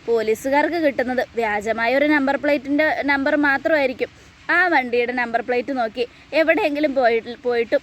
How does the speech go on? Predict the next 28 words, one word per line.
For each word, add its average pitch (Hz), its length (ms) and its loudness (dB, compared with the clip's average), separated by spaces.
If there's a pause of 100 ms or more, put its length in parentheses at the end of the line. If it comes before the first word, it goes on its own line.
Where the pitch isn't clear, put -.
ഒരു 247 180 0
കാര്യമില്ല. 302 600 0 (240)
പിന്നെ 269 240 -2 (140)
അതൊക്കെ 208 340 -2
അന്വേഷിച്ച് 240 400 -2
വരുമ്പോഴേക്കും 269 600 2 (280)
യഥാർത്ഥ 330 420 2
ക്രിമിനൽ, 240 480 -4 (300)
ഏ, 269 80 0 (220)
നാട് 220 320 2
വിട്ടിരിക്കും. 285 500 0 (300)
ഏ, 294 60 0 (140)
ഇത്രയൊക്കെ 277 520 0
പോലും 302 340 2
ചിന്തിക്കാതെ 247 600 0 (260)
മാഡം 302 340 2
വണ്ടിയുടെ 247 400 0
മുമ്പിലും 240 480 -4
പിൻപിലും 233 480 -4
ക്യാമറയൊക്കെ 247 560 0
ഫിറ്റ് 254 220 -8
ചെയ്ത് 233 200 0
ഇങ്ങനെ 247 240 -2
ബുദ്ധിപൂർവ്വം 269 580 2
നടന്നിട്ട് 269 340 -2
കാര്യമൊന്നുമില്ല 302 680 2
മാഡം. 302 300 0 (300)
ദേ, 269 100 0